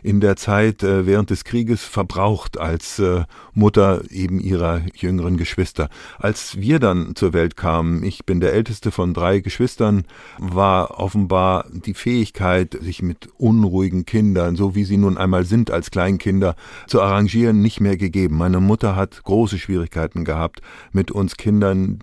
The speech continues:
äh, wenn wir uns so verhielten, wie Kinder sich normalerweise verhalten. Und, äh, sie hat immer wieder, äh, ja, versucht, äh, zu entkommen geradezu. Sie ist auf Reisen gegangen. Sie hat uns zu meinen Großeltern väterlicherseits gebracht,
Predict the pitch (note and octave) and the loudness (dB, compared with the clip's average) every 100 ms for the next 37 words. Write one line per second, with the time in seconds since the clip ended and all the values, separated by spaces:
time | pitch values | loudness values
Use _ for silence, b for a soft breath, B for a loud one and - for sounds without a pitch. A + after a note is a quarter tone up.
0 | - F#2+ F#2+ F#2+ F#2 E2+ F2 G2 G2+ G2+ | -6 -2 -2 -4 -8 -8 -2 0 0 0
1 | G2+ A#2 A2 G#2+ G2 A2 G#2 G#2 G2+ F#2+ | 0 0 0 0 2 0 0 -2 0 -2
2 | A2+ G#2 G2+ G2+ G2+ G2 G2+ G2 G2+ G#2+ | 2 2 0 -2 0 2 2 2 2 0
3 | - A2+ C#3+ A#2 - C2+ B B B - | -4 -2 -2 -2 -4 -8 B B B -6
4 | G2 G2+ G2 G#2+ F#2+ F2 G2+ E2+ F#2 F#2+ | 0 0 2 0 0 0 -4 -2 -4 -2
5 | A2+ A2+ G#2+ G#2 E2+ - _ _ - F#2 | 0 0 2 2 0 -2 _ _ -10 -8
6 | D#2+ C#2+ - - F#2 F#2 F2+ - G2 F#2 | -8 -10 -14 -6 -4 -2 -6 -4 -4 0
7 | A2+ A#2 - - - G2 - - A2 A2+ | -2 -2 -10 -14 -14 -14 -14 -8 -4 -4
8 | - C#3 A#2 D#2+ C#2+ C#2+ D2+ F#2 D#2+ F#2 | 0 2 2 0 -2 -2 -4 -6 -8 -8
9 | F2+ - F#2 F#2 F#2+ G#2+ G2 F#2+ D#2+ D#2+ | -8 -6 -6 -2 0 0 0 -2 -4 -4
10 | D#2+ E2 E2 F#2 - G#2 G2 B B B | -4 -6 -4 -6 -2 -4 -4 B B B
11 | - - - G2 F2+ F#2 G2 G#2 A#2+ G#2 | -20 -14 -4 -2 0 0 -2 2 0 2
12 | F#2+ F#2+ F2+ G#2+ G#2+ F2+ F2 E2+ F2 F2 | -4 -2 0 0 0 0 -2 -2 0 -2
13 | E2 - - E2 F2+ - | -4 -6 -4 -2 -4 -4